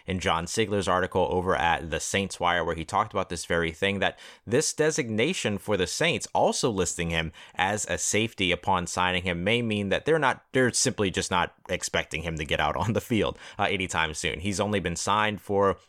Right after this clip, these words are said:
about a day and a half at this point. He'll have just about three or four days in order to actually learn the playbook in terms of when he actually reported to practice. So very likely that you're gonna see him on the inactive list this weekend, much like D J Swearinger, who was signed early last week,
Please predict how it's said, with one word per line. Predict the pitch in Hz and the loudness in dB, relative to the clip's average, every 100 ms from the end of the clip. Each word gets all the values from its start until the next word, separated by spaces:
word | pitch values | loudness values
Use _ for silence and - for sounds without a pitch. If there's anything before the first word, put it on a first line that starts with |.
| - | -6
about | 90 101 | 0 0
a | 98 | 0
day | 90 92 98 | 0 2 2
and | 95 | 0
a | 85 | 0
half | 101 107 113 | 2 2 2
at | 107 - | -2 -2
this | 98 | -4
point. | - 110 107 - - - | -2 0 0 -4 -20 -2
He'll | 101 87 | 0 2
have | 95 92 85 82 | 2 2 0 -2
just | 104 107 - | 0 2 0
about | 98 98 110 - | 0 0 0 -6
three | 98 107 | -4 0
or | 104 | 0
four | - 101 98 | 0 0 0
days | 85 95 95 90 | 2 2 2 0
in | 87 | 0
order | 92 | 0
to | 87 | 2
actually | 85 90 - 82 | 0 0 -6 -6
learn | 80 87 92 95 | -2 0 0 0
the | 90 | -2
playbook | - 87 82 85 | 0 0 0 -4
in | - | -4
terms | 92 82 | -8 -6
of | |
when | 78 | -6
he | 80 78 | 0 0
actually | 80 82 | 0 -8
reported | 82 82 - 107 110 104 | -8 -10 -2 0 2 0
to | 90 | -2
practice. | - 85 - - - | 0 0 -2 -10 -12
So | - 101 | -2 0
very | 85 117 160 | 2 2 2
likely | 127 101 101 | 0 0 0
that | 92 92 | 0 2
you're | 92 | 0
gonna | 92 | 0
see | 90 98 90 | 0 0 0
him | 87 | -2
on | 85 92 92 | 0 0 0
the | 82 | 0
inactive | 85 76 85 - 90 | 0 2 0 -2 -8
list | 95 95 - | -2 -2 -2
this | 92 - | -4 -2
weekend, | 87 87 92 87 | -2 0 -2 0
much | 98 - | 0 2
like | 113 92 | 0 0
D | 92 | -4
J | 85 80 | 0 0
Swearinger, | 78 101 104 98 101 92 | 0 2 2 2 2 0
who | 92 87 | 0 0
was | 82 | 0
signed | - 90 85 82 - | 2 2 2 0 -2
early | 87 82 82 | -2 0 0
last | 78 80 78 - | 2 0 0 -2
week, | 110 110 | -2 -4